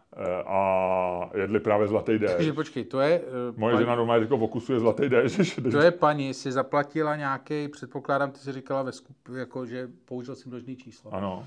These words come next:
Speaker 2: Takže předpokládám, že byli ve skupině.
Speaker 1: Ano, byli v, ve skupině.
Speaker 2: Že ona si asi zaplatila nějaký,
Speaker 1: Ano.
Speaker 2: vole, dva tisíce korun, vole, „Pojďte se s námi podívat“,
Speaker 1: Ano.
Speaker 2: nevím, nebo nevím, kolik
Speaker 1: Ano,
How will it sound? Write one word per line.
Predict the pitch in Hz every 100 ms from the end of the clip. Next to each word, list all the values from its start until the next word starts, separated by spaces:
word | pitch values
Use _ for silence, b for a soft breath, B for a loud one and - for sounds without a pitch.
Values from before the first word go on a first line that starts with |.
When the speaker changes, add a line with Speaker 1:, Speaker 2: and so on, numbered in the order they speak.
| b b
Speaker 2:
Takže | - 123
předpokládám, | 127 135 131 - 131
že | 131
byli | 123 135
ve |
skupině. | 123 - 107 110 107
Speaker 1:
Ano, | 107 104
byli | 104 104
v, | -
ve | 104
skupině. | - 107 107 95 90 98 131
Speaker 2:
Že | 120
ona | 123
si | 127 143
asi | - -
zaplatila | 120 117 123 123 127
nějaký, | 123 117 98
Speaker 1:
Ano. | 98 -
Speaker 2:
vole, | 120 117 117 - _ -
dva | 107 113
tisíce | 117 117 123 123
korun, | - 117 117
vole, | 113 117
„Pojďte | 113 110 113
se | 113
s |
námi | 120 117 117
podívat“, | 101 107 101
Speaker 1:
Ano. | 95 90
Speaker 2:
nevím, | 110
nebo | 110 98 92
nevím, | 95 101
kolik | 98
Speaker 1:
Ano, | 95